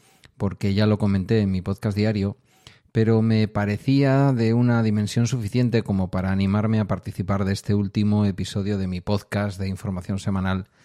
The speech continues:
de referencia como es Trending antes de que se cogiera las merecidas vacaciones veraniegas. Y siguiendo una tradición en la cual, bueno,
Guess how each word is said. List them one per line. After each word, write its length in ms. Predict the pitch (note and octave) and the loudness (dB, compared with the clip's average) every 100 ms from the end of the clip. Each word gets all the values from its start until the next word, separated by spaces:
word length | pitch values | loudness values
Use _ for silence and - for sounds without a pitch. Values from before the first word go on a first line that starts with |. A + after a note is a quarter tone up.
| _ _ _ _ - | _ _ _ _ -6
de 80 | G2+ | -4
referencia 680 | G#2+ G#2 G2+ G2+ - G2 F#2 | -2 0 0 0 -2 -4 -4
como 200 | F#2+ G2 | -4 -4
es 120 | - | -2
Trending 460 | G#2 G2+ G2 G2+ - | 0 2 0 -2 -4
antes 640 | G#2 F#2+ G#2 G#2 - G2+ | -6 -4 -2 -2 -4 -4
de 340 | G#2+ A2 A2+ - | 2 4 2 -2
que 100 | G2+ | -4
se 180 | - G2 | -4 -6
cogiera 460 | G#2 G2 F2+ F#2+ - _ _ _ _ _ | -6 -4 -4 -6 -12 _ _ _ _ _
las 160 | G#2+ G2+ | -4 0
merecidas 480 | A2+ A2 B2+ B2 A#2 | 0 2 2 2 2
vacaciones 440 | G#2+ G2 A2 A2+ | 0 0 0 0
veraniegas. 440 | G2+ F#2+ F#2 F#2+ | 0 0 -4 -4
Y 60 | B2 | -4
siguiendo 320 | B2 C3 D#3+ | -2 2 4
una 120 | D#3 | 2
tradición 440 | D3+ C3 B2+ C#3+ C3 | 2 2 2 2 0
en 80 | G#2+ | 0
la 100 | G#2 | 0
cual, 180 | A2+ | -2
bueno, 300 | G#2 G2+ F#2 | 0 -2 -4